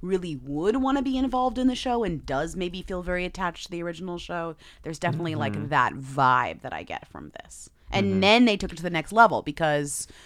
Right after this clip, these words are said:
Speaker 1: you're saying it got a, it got a news blip because it,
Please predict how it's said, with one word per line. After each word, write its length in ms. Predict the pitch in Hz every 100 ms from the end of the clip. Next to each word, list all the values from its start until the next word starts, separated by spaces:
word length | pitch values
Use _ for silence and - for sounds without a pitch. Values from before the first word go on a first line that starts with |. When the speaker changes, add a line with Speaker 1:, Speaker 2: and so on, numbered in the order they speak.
| - _
Speaker 1:
you're 180 | 185 196
saying 260 | 190 185 170
it 80 |
got 140 | - 156
a, 160 | 151 -
it 80 | -
got 160 | 185 165
a 60 |
news 300 | 160 202 220
blip 340 | 160 160 156 - -
because 680 | 165 - 170 151 147 139 -
it, 480 | - 147 139 143 -